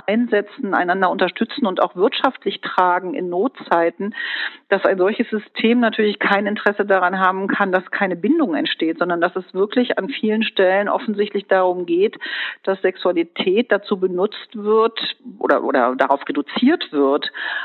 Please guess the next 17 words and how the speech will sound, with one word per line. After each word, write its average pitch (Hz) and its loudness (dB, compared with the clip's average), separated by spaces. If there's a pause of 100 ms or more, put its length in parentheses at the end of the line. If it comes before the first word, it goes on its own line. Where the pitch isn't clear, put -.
(160)
ähm, 180 -2
eine, 180 0
eine 170 0
Ausschließlichkeit 220 0
in - 0
einer 175 2
Bindung 240 2
herzustellen, 185 2
um 175 -4
Menschen 175 0
in, 170 -4
in, 156 -6
in, 156 -4
in 156 -2
wirtschaftlichen 180 -2
Situationen 160 -2
abzusichern. 139 0